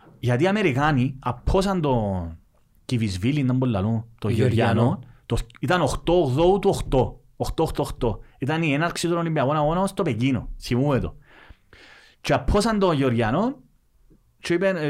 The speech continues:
Speaker 1: έκαμεν επίθεση ο στρατός, ο Γεωργιανός, και μπήκε μέσα η, ε, ε, ε, κατατροπώσαν το Γεωργιανό στρατό, η Ρωσία, σε πέντε μέρες, ε, διαλύσαν τους.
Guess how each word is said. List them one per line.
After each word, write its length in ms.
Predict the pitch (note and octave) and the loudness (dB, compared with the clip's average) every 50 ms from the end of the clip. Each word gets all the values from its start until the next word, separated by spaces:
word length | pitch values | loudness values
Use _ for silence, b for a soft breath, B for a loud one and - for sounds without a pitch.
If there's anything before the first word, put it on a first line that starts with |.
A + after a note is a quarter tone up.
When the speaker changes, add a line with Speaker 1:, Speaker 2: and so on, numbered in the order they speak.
| C#3 D3 | -4 -4
Speaker 1:
έκαμεν 400 | D3 D3 C#3 E3+ F3 F3 E3+ D#3 | -4 -4 -2 -2 -2 -2 -2 -2
επίθεση 640 | A#2 A#2+ D3+ D3 E3+ D#3 C#3 D#3 C#3+ C3+ B2 A#2+ A#2 | -2 -2 -2 0 0 0 0 0 0 0 0 0 0
ο 120 | A2 G#2+ G2+ | 0 -2 -4
στρατός, 600 | - - - G2 G2+ F2+ A#2 C3+ C#3+ C3+ B2 B2 | -4 -6 -4 -2 -2 0 0 0 0 0 0 0
ο 80 | A#2+ | 0
Γεωργιανός, 480 | A#2+ A#2 A2+ A2+ A#2 G2 B2 F3+ G#3+ G#3+ | 0 0 0 0 -2 -2 -2 -2 -4 -4
και 140 | - - B2 | -4 -4 -2
μπήκε 280 | A#2+ B2+ F3 F3+ F#3+ | -2 0 0 0 0
μέσα 420 | E3+ D#3+ F3 F3+ E3 F#3 E3 D3 B2+ | 0 0 -2 -2 0 0 0 0 0
η, 480 | A#2+ A2+ G#2 G2+ G2 G2 F#2 F2+ F2+ B B B B B | 0 0 0 -2 -2 -2 -4 -6 -8 B B B B B
ε, 80 | B A2+ G#2+ G#2 | B -6 -6 -4
ε, 480 | - A#2 A2+ A2 G#2 G2+ G2+ G2 G2+ G#2 | -4 -2 -2 -2 -2 -2 -2 -2 -2 -2
ε, 160 | A2+ - B2 | -2 -4 -4
κατατροπώσαν 840 | B2+ - B2+ - C#3 A#2+ - - G#2+ A2+ G#2 G#2+ D#3 E3+ E3+ F3 E3 | -2 -2 -2 0 0 -2 -2 -2 -2 -2 0 0 0 0 0 0 -2
το 60 | E3 | -2
Γεωργιανό 500 | E3 D#3 E3 D#3 D3+ D3 B2+ A#2 B2+ D3+ | 0 0 0 0 0 -2 0 0 -2 -4
στρατό, 440 | - D3+ - A#2 A2 G#2+ B2 C3+ - - | -4 -4 -4 -4 -2 0 0 0 0 0
η 60 | D#3 | -2
Ρωσία, 380 | A#2 A2 - - - - D#3+ - | -2 -4 -4 -4 -4 -2 -2 -2
σε 120 | E3+ C#3+ | -4 -4
πέντε 300 | - D#3+ D#3+ D#3+ D3+ D#3 | -4 -4 -2 -2 -2 0
μέρες, 260 | D3+ D#3 D3+ C3 G2+ | 0 0 0 0 -2
ε, 20 | G#2+ | -2
διαλύσαν 500 | G#2+ G#2+ G#2 A2 B2 B2+ - B2+ G#2 - | -2 -2 -2 -2 -4 -2 -2 -2 -4 -4
τους. 160 | - - | -6 -8